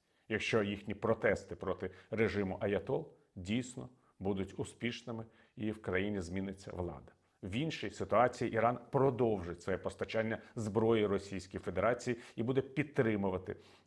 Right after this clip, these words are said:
е, Володимира Путіна у його війні з Україною. А от в Пекіні вже побоюються,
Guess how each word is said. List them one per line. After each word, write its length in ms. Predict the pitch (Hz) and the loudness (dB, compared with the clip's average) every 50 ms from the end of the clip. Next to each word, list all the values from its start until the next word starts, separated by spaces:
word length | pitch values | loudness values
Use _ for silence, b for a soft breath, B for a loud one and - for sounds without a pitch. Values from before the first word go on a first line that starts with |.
| - | 0
е, 60 | - 98 | 2 2
Володимира 480 | 95 98 98 92 95 95 90 90 90 | 4 4 2 2 0 0 0 0 0
Путіна 420 | - - 131 123 - 127 113 107 110 B B B B B | -2 -2 -6 -6 -4 -4 -4 -4 -6 B B B B B
у 220 | - 127 135 131 - | -4 -2 -2 -2 -2
його 540 | 107 98 101 87 80 92 101 104 - - - | -2 0 0 0 2 2 0 0 0 -4 -12
війні 640 | 95 87 101 101 95 95 90 90 92 90 92 98 - - - _ - | -8 -6 -4 -2 -2 -2 -2 -2 -2 -4 -4 -6 -10 -16 -20 _ -14
з 320 | 92 82 85 95 92 92 92 - - - | -10 -6 -2 0 0 0 -2 -8 -18 -16
Україною. 600 | - 104 92 - 104 98 90 82 71 65 - - - _ _ _ _ b b b b b | -12 -10 -8 -4 0 0 0 0 0 -8 -12 -18 -20 _ _ _ _ b b b b b
А 140 | - 135 127 | 8 8 10
от 220 | 120 123 117 - - | 10 8 6 2 -2
в 60 | - | -10
Пекіні 680 | - - 139 127 131 - - - 208 180 123 82 - - - _ b b b b b b | -4 2 2 2 2 0 -6 -6 -4 -4 -4 -6 -8 -12 -18 _ b b b b b b
вже 220 | 113 107 156 185 - | 0 4 4 4 4
побоюються, 1000 | - - - 143 127 104 98 117 139 151 156 156 156 151 151 - - - 151 | 2 2 2 4 4 4 4 4 4 4 4 2 2 0 -2 -4 -2 -2 -2